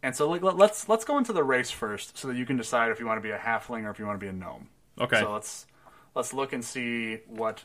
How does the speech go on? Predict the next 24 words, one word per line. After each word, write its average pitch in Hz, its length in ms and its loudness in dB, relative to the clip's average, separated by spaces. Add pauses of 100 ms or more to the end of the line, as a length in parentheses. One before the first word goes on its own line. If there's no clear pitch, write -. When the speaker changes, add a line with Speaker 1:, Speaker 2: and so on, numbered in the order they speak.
Speaker 1:
those 107 680 -6 (120)
each - 460 -10 (580)
give 110 240 -6
you. - 280 -18 (440)
Speaker 2:
Okay. 107 240 2 (1400)
Speaker 1:
I 143 100 2
mean, 139 140 2
off 143 200 6
the 151 60 -12
top, 143 260 2
though, 120 160 0
is 120 100 -4
there 127 120 -2
one 123 260 0
you're 113 200 -4
feeling 143 560 -6
any 143 240 -6
more? 131 520 -6 (1000)
Speaker 2:
I'm 156 200 -2
not 156 200 6
Speaker 1:
No? 117 80 0
Speaker 2:
feeling 123 320 4
any 113 160 -2
more 110 500 2